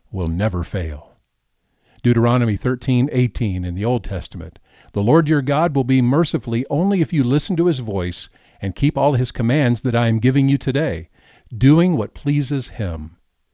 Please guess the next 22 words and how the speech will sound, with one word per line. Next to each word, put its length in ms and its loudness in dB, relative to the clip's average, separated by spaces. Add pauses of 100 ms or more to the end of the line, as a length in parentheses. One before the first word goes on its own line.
(360)
Our 80 -2
memory 280 4
verse, 360 0
First 280 -6
Thessalonians 680 0
four 360 0
three. 500 -6 (340)
God's 340 0
will 440 4
is 180 0
for 200 -2
you 120 2
to 80 2
be 160 0
holy, 480 -2 (320)
so 180 -10
stay 240 -4
away 320 2
from 200 -2
all 120 0
sexual 480 -6
sin. 540 -8